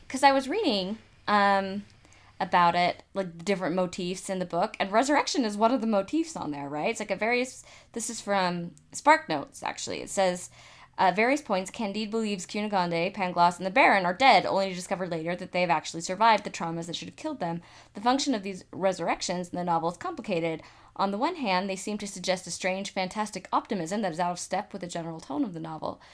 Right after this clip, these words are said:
Death, the only misfortune from which one would never expect a character to recover, actually proves to be reversible.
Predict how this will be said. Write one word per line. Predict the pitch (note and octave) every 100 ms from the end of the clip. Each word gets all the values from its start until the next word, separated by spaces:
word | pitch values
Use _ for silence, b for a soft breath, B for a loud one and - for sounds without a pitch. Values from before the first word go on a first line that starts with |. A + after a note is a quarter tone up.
| b b
Death, | F3 G3 F#3+ -
the | G#3
only | G3 F#3+
misfortune | F3+ - G3 F#3 F3+ F#3
from | F#3+
which | F3+ E3 -
one | F3 F3
would | E3+
never | E3+ E3+ E3 D#3
expect | - - C#4+
a | -
character | - F#3 F3 F3+
to | D#3+
recover, | D#3+ F4+ B3 F#3 -
actually | F3 - F3
proves | F3 E3+
to | -
be | F3+ D#3
reversible. | G3 D#4+ - - -